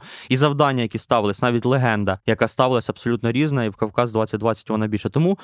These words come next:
от тут вони так інвестують в воєнну силу, а з іншого боку, ну, було ж очевидно, що вони втрачають інші, якби, інструменти впливу на Україну, не воєнні інструменти підкупу, примусу,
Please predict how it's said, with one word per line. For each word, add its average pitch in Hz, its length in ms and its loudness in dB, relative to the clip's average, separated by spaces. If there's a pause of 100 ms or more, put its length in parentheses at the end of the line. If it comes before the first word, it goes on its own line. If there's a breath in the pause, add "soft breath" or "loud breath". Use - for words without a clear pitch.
(240 loud breath)
от 127 140 0
тут 208 180 2
вони 196 160 2
так 185 220 0
інвестують 180 500 0
в - 20 -2
воєнну 180 400 0
силу, 294 320 0
а 170 80 2
з 156 60 0
іншого 220 280 0
боку, 196 280 0
ну, 165 100 2
було 185 240 0
ж 190 80 0
очевидно, 214 380 -2
що - 180 -4
вони 160 120 2
втрачають 156 580 0
інші, 147 480 0 (520 loud breath)
якби, 131 260 2
інструменти 156 480 0
впливу 151 320 0
на 139 120 2
Україну, 160 840 0
не 160 160 4
воєнні 156 420 2
інструменти 107 680 0
підкупу, 180 640 -2
примусу, 190 540 0